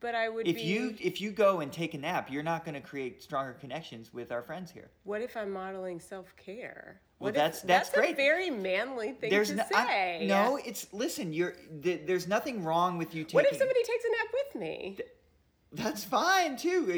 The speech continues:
Speaker 2: Uh, maybe, maybe you, you know, you'd create a memorable experience with that person.
Speaker 1: Uh-huh.
Speaker 2: You know, and that, "Oh, you remember that time we took a nap together? That was so relaxing and fun," you know.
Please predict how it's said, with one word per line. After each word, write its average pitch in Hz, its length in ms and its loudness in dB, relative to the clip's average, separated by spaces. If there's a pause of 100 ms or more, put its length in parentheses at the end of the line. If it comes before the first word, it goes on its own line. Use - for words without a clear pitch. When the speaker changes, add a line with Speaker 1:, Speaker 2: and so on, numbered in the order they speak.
Speaker 2:
Uh, - 40 0
maybe, 185 360 0
maybe 180 280 -4
you, 190 300 -6
you 190 140 -4
know, 160 120 2
you'd 156 260 -2
create 165 400 0
a 135 400 2
memorable 151 720 0
experience 139 580 -8
with 127 140 -6
that 113 200 -4
person. 139 420 -10 (560)
Speaker 1:
Uh-huh. 160 280 -10
Speaker 2:
You 127 100 -4
know, 127 220 2
and 139 100 -2
that, 127 160 0
"Oh, 139 160 -6
you 135 160 -2
remember 143 280 -2
that 143 140 2
time 143 200 -8
we 143 100 -6
took 151 180 -8
a 151 60 -2
nap 123 340 -6
together? 131 440 -2
That 120 180 -2
was 120 140 -8
so 120 180 -6
relaxing 113 560 -8
and 110 140 -12
fun," 113 340 -8 (220)
you 123 120 -6
know. 110 200 -10